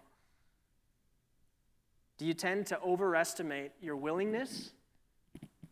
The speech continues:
"God, I'm willing," and yet underestimate the weakness of your flesh?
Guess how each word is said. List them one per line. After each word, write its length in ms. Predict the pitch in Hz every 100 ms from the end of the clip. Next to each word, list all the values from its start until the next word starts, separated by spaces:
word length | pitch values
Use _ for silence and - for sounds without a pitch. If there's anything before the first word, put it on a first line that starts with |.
| _ _ _ _ _ _ _ _ _ _ _ -
"God, 160 | 185
I'm 160 | 196 175
willing," 380 | 190 226 208 - _ _ _ _ _ _ _ _ _ _ _ _
and 120 | 165
yet 140 | 165 160
underestimate 800 | 175 196 185 151 147 - 147 147
the 80 | 165
weakness 380 | 151 151 175 175
of 100 | 156
your 80 | 151
flesh? 400 | - 170 127